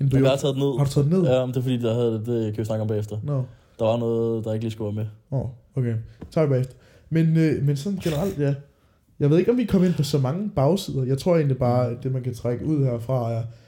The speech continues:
Speaker 1: Altså, ikke, der bare, jeg sagde jo, jeg havde angst, ikke? Altså,
Speaker 2: Ja.
Speaker 1: men det var ikke så vildt igen, for det var bare en periode, hvor jeg ikke sådan var så vild. Altså,
Speaker 2: Ja.
Speaker 1: med at handle ind og sådan noget, de der generelle ting, tage bussen. Det er ikke nogen, der er ikke nogen, der gider tage bussen eller handle ind, men sådan, det var værre,
Speaker 2: Ja,
Speaker 1: synes
Speaker 2: fordi
Speaker 1: jeg.
Speaker 2: man var bange for, du ved.
Speaker 1: Ja,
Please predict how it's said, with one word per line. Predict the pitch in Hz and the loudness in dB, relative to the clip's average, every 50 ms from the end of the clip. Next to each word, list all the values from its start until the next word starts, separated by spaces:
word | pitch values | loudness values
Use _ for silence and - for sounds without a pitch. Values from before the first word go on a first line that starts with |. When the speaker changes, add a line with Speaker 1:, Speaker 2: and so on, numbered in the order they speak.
| _ | _
Speaker 1:
Altså, | - - 143 123 | -8 -4 -2 -2
ikke, | 113 110 113 | 0 -2 -2
der | 104 | -2
bare, | 107 107 113 | -2 -4 -4
jeg | 117 117 113 107 | -2 -4 -4 -4
sagde | - - 131 165 | -2 0 2 2
jo, | 165 | 2
jeg | 135 127 | 2 2
havde | 123 120 | 0 0
angst, | 131 170 185 180 - | -2 -4 -6 -6 -6
ikke? | 185 196 190 - | -6 -6 -6 -6
Altså, | - 123 120 117 120 117 120 | -6 -6 -4 -4 -4 -4 -4
Speaker 2:
Ja. | 151 156 151 143 139 - | -6 -6 -6 -8 -8 -6
Speaker 1:
men | 123 120 | 0 2
det | 135 | 2
var | 147 156 | 4 4
ikke | 160 151 | 2 0
så | - 156 | 0 0
vildt | 139 185 190 156 | 0 2 2 2
igen, | 123 135 139 | 2 2 0
for | 165 | 0
det | 160 147 | 2 0
var | 131 | 2
bare | 120 139 151 | 2 2 0
en | 156 | 0
periode, | - 156 135 131 131 143 165 170 | 0 0 0 2 2 2 2 4
hvor | 147 127 | 4 2
jeg | 123 | 2
ikke | 123 - | 2 0
sådan | 135 120 | -4 -2
var | 113 110 | -2 -2
så | 107 135 | -2 -2
vild. | 127 131 139 143 - | -2 -2 -4 -4 -4
Altså, | 123 - 120 110 104 - - - | -6 -6 -6 -6 -6 -10 -12 -6
Speaker 2:
Ja. | 147 143 127 113 - - - - - _ _ _ _ _ _ _ _ _ _ | -2 -2 -2 -2 -6 -10 -18 -20 -20 _ _ _ _ _ _ _ _ _ _
Speaker 1:
med | - 135 135 | -2 -2 0
at | 135 | 2
handle | 135 127 123 117 120 | 2 2 2 2 2
ind | 127 131 | 2 2
og | 110 | 0
sådan | - 113 110 | -2 -2 0
noget, | 110 110 107 | 0 0 0
de | - 120 | 0 0
der | 107 | 0
generelle | - 117 110 104 113 110 | 2 0 0 0 0 0
ting, | 104 - 120 117 - | -2 -2 -4 -2 -2
tage | - 120 | -2 -4
bussen. | - 131 123 123 120 - 127 123 123 - | -2 -2 -2 -2 -2 -2 -4 -4 -4 -6
Det | - - | -2 -2
er | 113 | 0
ikke | 113 | 0
nogen, | 113 110 87 | 0 -2 -2
der | 85 | -2
er | |
ikke | 95 - | -2 -2
nogen, | 120 110 | -2 -2
der | 101 | -2
gider | 98 104 98 | -2 -4 -4
tage | 113 95 | -4 -6
bussen | 117 110 104 107 | -4 -6 -4 -2
eller | 107 101 98 | 0 0 0
handle | 110 104 101 101 | 0 0 0 -2
ind, | 107 92 | -2 -2
men | 104 104 | -2 -2
sådan, | 104 120 113 104 98 104 - | -2 -2 -2 -2 -4 -2 0
det | 131 123 | 2 2
var | 127 | 2
værre, | 131 135 135 139 143 143 139 123 120 | 2 2 2 2 2 0 -2 -2 0
Speaker 2:
Ja, | 147 151 | 2 2
Speaker 1:
synes | 147 139 | 2 2
Speaker 2:
fordi | - - | 2 2
Speaker 1:
jeg. | 151 147 | 0 2
Speaker 2:
man | 143 139 | 2 2
var | 135 131 | 2 2
bange | 139 139 139 135 | 2 2 2 0
for, | 135 143 135 | 0 0 -2
du | 135 135 131 | 0 -2 -2
ved. | 127 123 | -2 0
Speaker 1:
Ja, | 117 107 107 | 0 0 -2